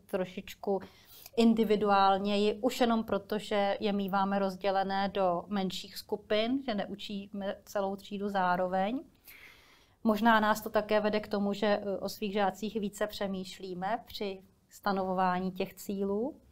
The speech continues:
A postupně vlastně je vedeme k tomu, aby převzali zodpovědnost za svoje učení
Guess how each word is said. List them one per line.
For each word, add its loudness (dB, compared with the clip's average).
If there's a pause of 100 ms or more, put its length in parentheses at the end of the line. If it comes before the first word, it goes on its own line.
(600)
A 4
postupně 2
vlastně 4
je 2
vedeme 0
k -8
tomu, -2
aby 0
převzali 0
zodpovědnost -4
za -4
svoje -4
učení -6